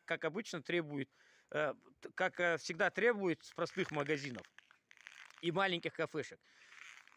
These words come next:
Теперь, э, далее по поводу депутатов. Мне один пишет, говорит: «Ты не сог-, мы с тобой не согласны, мы не хотим, мы хотим быть с депутатами, так как мы не знаем законов». Законы, которые сейчас есть, они все против нас, против граждан Республики Казахстан, против простого народа.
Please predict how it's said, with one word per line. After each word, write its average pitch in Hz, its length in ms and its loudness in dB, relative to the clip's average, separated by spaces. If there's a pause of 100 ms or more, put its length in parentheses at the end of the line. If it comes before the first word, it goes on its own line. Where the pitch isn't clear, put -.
(520)
Теперь, 240 300 6
э, 233 80 8
далее 226 400 6
по 202 160 2
поводу 202 560 6 (240)
депутатов. 180 640 0 (220)
Мне 185 200 0
один 226 240 2
пишет, 240 340 -4
говорит: 190 280 2 (300)
«Ты 214 120 0 (200)
не 190 160 -2
сог-, 190 340 -2
мы 214 160 0
с - 80 -8
тобой 196 280 2
не 185 100 -2
согласны, 196 500 2
мы 185 160 0
не 180 100 0
хотим, 220 420 0
мы 170 180 -8
хотим 185 380 -2
быть 151 180 -6
с 131 40 -16
депутатами, 165 600 -2
так 170 260 -2
как 156 220 -2
мы 190 240 2 (340)
не 156 160 -4
знаем 170 400 0
законов». 143 460 -2 (480)
Законы, 233 520 4
которые 202 460 0
сейчас - 400 0
есть, 240 240 0
они 175 220 0
все 220 220 0
против 175 440 -4
нас, 202 160 0
против 151 340 -8
граждан 147 360 -2
Республики 147 360 -8
Казахстан, 135 400 -2
против 160 280 -8
простого 160 440 0
народа. 127 340 0